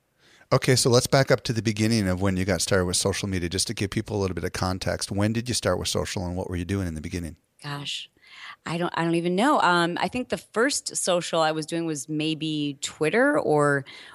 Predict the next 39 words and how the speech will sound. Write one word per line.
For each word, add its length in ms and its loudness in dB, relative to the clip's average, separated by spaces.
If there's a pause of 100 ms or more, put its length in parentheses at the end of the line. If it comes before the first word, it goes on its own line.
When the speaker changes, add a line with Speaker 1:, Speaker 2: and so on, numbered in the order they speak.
(100)
Speaker 2:
or 100 2
YouTube, 600 2
and, 200 0
and 120 2
just, 300 -2
you 120 2
know, 400 0
like 220 0
everybody 420 2
else, 200 0
having 300 -2
fun, 440 0
not 220 -2
quite 200 0
sure 240 -2
what 200 -2
to 80 -6
do 420 2
in 300 2 (320)
any 240 2
particular 520 0
platform, 920 0
um, 480 -2 (760)
it, 220 -4
it, 260 -6
without 300 4
a 40 0
purpose, 520 0
just 180 -6
kind 140 0
of, 80 -4
like, 160 2 (160)
trying 320 0
to 80 2
send 320 0
content 480 0
out 180 -2
there, 200 0
hoping 500 -2